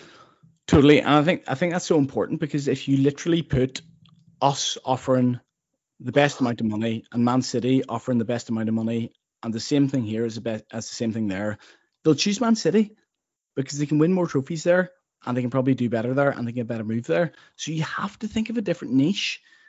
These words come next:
and we've done that over the years, whether it's with Edwards or whe-,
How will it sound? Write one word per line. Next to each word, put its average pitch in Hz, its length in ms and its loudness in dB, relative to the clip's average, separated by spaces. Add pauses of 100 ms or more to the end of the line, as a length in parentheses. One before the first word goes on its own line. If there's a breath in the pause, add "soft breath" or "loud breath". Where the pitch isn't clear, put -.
(240 soft breath)
and 175 460 0 (560)
we've 190 220 2
done 175 180 4
that 214 200 4
over 151 160 0
the 127 100 -2
years, 139 240 2
whether 156 160 2
it's 147 120 -4
with 131 140 -4
Edwards 202 640 -2 (540)
or 139 120 4
whe-, 123 300 2